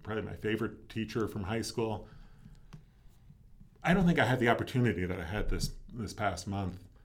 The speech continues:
if not for the experience that I had as a student, uh, if not for the ability to sing in a choir in junior high school and high school. So,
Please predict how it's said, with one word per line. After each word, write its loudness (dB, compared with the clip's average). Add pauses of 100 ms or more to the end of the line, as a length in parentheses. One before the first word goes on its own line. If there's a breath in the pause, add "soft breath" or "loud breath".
(220)
if 2
not 4
for 0
the 2
experience 0
that 0
I -2
had 0
as -2
a -2
student, 0
uh, -4
if -4
not -2
for -4
the 2
ability 0
to -2
sing -2
in 0
a -2
choir 0
in -2
junior -4
high -6
school -6
and -8
high -6
school. -8 (640 loud breath)
So, -2